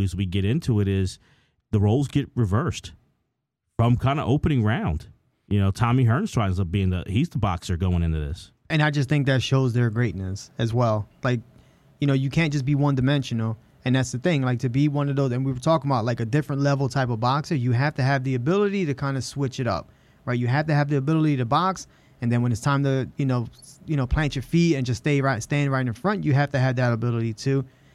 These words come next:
Speaker 2: And I give both of these guys credit 'cause this fight changed, like, three times, I wanna say. The first couple rounds, and again, I'm not gonna jump too far ahead of myself, but was, it was one style of fight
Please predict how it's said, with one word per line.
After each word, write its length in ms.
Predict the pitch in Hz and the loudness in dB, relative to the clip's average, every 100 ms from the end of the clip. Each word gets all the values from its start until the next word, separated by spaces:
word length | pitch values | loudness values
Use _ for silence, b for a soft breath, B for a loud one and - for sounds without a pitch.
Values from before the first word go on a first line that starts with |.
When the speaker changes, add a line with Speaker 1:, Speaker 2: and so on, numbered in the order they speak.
| b - | b -2
Speaker 2:
And 100 | 131 | 0
I 100 | 131 | 2
give 260 | 165 131 | 2 4
both 180 | 160 165 160 | 2 2 4
of 60 | |
these 160 | 147 131 | 2 4
guys 260 | 143 135 - | 2 2 -2
credit 300 | 127 110 113 | -2 -2 0
'cause 180 | 120 | 0
this 160 | 143 160 | 0 -2
fight 340 | - 151 151 - b b b b b _ | 0 2 2 -4 b b b b b _
changed, 460 | - 175 180 175 151 | -2 2 2 2 2
like, 220 | 147 127 | -2 -2
three 400 | 143 156 170 165 | -2 2 4 2
times, 600 | - 143 123 104 101 - - | 0 0 2 0 -4 -8 -6
I 80 | 113 | -2
wanna 220 | 127 110 | 0 -2
say. 380 | - 113 95 101 | -2 -2 0 -2
The 160 | 113 110 | -6 -4
first 400 | 160 185 165 - | 2 2 0 -4
couple 240 | - 170 160 | -2 -2 0
rounds, 400 | 165 170 170 143 | 2 2 2 0
and 80 | 135 | 0
again, 180 | 135 | 0
I'm 140 | 120 135 | 0 2
not 160 | 139 | 0
gonna 180 | 127 135 | 0 -4
jump 400 | 120 139 123 - | -2 -2 -4 -10
too 240 | - 190 147 | -4 0 0
far 300 | - 127 120 | 0 2 2
ahead 160 | 175 | 2
of 60 | 139 | 2
myself, 380 | 123 - 120 107 | 0 0 -4 -2
but 200 | 123 110 b b b b b | -2 -2 b b b b b
was, 340 | 147 143 135 | 2 4 2
it 240 | - _ - | -4 _ 0
was 120 | 131 | 2
one 260 | 127 165 156 | 4 2 2
style 320 | - 147 143 | 0 0 0
of 80 | 123 | -2
fight 380 | 143 139 135 | 0 0 -2